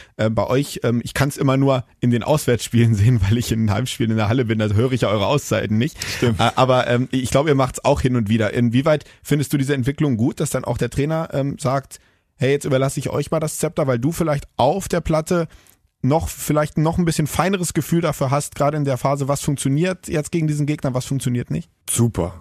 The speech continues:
Speaker 2: Also, äh, finde ich, äh, erstmal klasse, dass die Trainer da so viel Vertrauen in die, in, in ihre Spieler, äh, haben.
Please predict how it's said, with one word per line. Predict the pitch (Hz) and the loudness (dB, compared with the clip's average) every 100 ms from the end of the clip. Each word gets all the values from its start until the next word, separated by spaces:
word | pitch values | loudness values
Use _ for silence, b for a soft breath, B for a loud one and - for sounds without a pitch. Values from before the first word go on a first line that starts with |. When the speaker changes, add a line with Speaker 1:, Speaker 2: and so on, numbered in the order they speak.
| - | -6
Speaker 2:
Also, | 90 90 90 85 85 82 90 87 87 90 | -2 0 2 2 2 2 0 0 0 -2
äh, | 85 _ _ | -6 _ _
finde | - 98 95 95 | -4 0 2 2
ich, | 87 - - | -2 -10 -2
äh, | 95 92 90 - | 0 2 2 0
erstmal | 98 107 90 | -2 0 -2
klasse, | - 98 - 107 101 - | 0 -2 0 0 0 0
dass | 95 90 - - - | -2 -2 -10 -12 -4
die | 95 | -4
Trainer | - 101 95 95 | 0 0 0 0
da | 92 92 | 2 0
so | 90 95 | 0 0
viel | 101 | 0
Vertrauen | - 95 - 98 101 104 | 0 -4 -2 0 2 2
in | 98 95 | 2 2
die, | 95 82 | 2 2
in, | 95 95 92 - | 2 2 2 0
in | 64 95 | 0 2
ihre | 92 92 92 | 2 0 -2
Spieler, | - 110 104 104 98 - | -2 0 2 0 -2 -2
äh, | - | -2
haben. | 98 95 101 101 101 110 | 0 0 0 0 0 -2